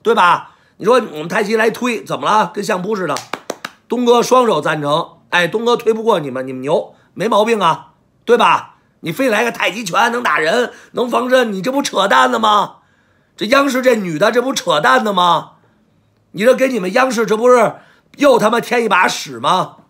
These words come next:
本来原，原来C C T V那个寻找真功夫，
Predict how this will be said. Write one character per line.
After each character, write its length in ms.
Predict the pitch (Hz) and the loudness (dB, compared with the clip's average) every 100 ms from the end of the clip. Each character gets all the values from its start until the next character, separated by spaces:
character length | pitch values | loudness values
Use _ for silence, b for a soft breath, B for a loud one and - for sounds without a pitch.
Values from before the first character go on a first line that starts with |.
| _ _ _ _ _ _ _ _ | _ _ _ _ _ _ _ _
本 140 | 170 | 0
来 140 | 214 254 | 2 4
原， 300 | 240 262 247 | 2 0 0
原 140 | 254 | 0
来 160 | 247 254 | 2 0
C 100 | 247 | -2
C 100 | 247 | -6
T 160 | 185 247 | -4 2
V 240 | 240 220 | 4 4
那 100 | 220 | 0
个 80 | 208 | 0
寻 240 | 226 247 | -2 -2
找 140 | 214 160 | 0 0
真 180 | 233 | -2
功 180 | 240 247 | -2 -2
夫， 300 | 226 165 - | -2 -6 -8